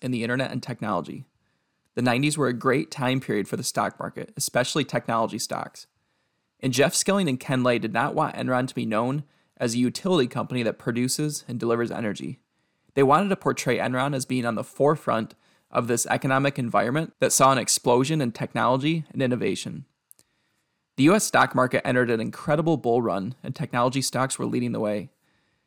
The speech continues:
Now, during this period, there was an incredible amount of emphasis on revenue growth at publicly traded tech companies. As long as they continued to show large growth in their top line, the stock prices just kept going up. When Jeff Skilling comes to Enron, he does two things right away.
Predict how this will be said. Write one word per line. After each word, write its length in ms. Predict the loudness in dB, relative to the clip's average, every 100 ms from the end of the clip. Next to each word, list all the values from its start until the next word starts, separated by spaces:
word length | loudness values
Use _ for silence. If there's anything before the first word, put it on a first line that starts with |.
| _ _ -4
Now, 80 | 2
during 240 | 4 4
this 160 | 2 -2
period, 340 | 0 2 4
there 120 | 2
was 100 | 0
an 80 | -2
incredible 480 | -6 -4 0 2 2
amount 320 | 2 2 2
of 120 | -2 -4
emphasis 540 | -6 -4 -4 -4 -4
on 220 | -6 0
revenue 380 | 2 2 2 0
growth 460 | 2 2 2 -4 -8
at 140 | -8
publicly 420 | -2 0 0 -2
traded 380 | -4 -2 -2 -2
tech 240 | -2 -2 -2
companies. 480 | -10 -8 -10 -12 -14 _ _ _ _ _ _
As 160 | -2 4
long 180 | 6 6
as 100 | 4
they 120 | 2
continued 440 | 2 0 0 0
to 80 | 0
show 240 | -2 0 2
large 380 | 4 2 2
growth 400 | 0 2 2 -2
in 100 | -4
their 120 | -2 -2
top 300 | -2 -2 0
line, 360 | -2 0 -4 -8 _ _
the 80 | -4
stock 360 | 0 2 2 2
prices 380 | 0 0 -6
just 220 | -6 -8 -4
kept 200 | -4 -2
going 220 | -2 0
up. 240 | -2 -6 _ _ _ _ _ _ _ _ _ _ _ _ _ _ _ _ _ _ _ _ _ -2
When 140 | 2
Jeff 200 | 4 2
Skilling 360 | 2 0 0 0
comes 240 | 0 0
to 60 | 0
Enron, 340 | 0 0 0
he 120 | -2
does 220 | -2 -2
two 200 | -4 -8
things 300 | -6 -4 -2
right 140 | 2 2
away. 320 | 2 0 -4